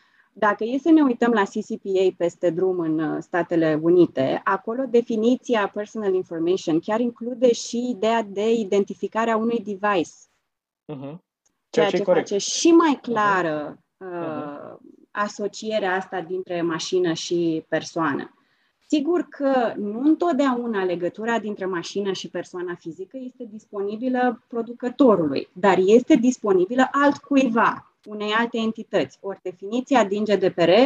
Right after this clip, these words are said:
Speaker 1: spune doar că poate să fie identificabilă persoana respectivă de către cineva, nu neapărat de către persoana care produce
Speaker 2: Exact.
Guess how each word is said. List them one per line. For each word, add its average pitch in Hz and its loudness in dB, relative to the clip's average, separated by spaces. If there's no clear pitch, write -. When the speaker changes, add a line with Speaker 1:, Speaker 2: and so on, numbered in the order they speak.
Speaker 1:
spune 302 2
doar 294 4
că 302 4
poate 262 -2
să 269 -2
fie 269 0
identificabilă 233 0
persoana 214 -6
respectivă 196 -4
de 302 4
către 311 2
cineva, 330 4
nu 214 -4
neapărat 226 -4
de 202 -6
către 196 -4
persoana 180 -2
care 175 -2
produce 190 -2
Speaker 2:
Exact. 190 2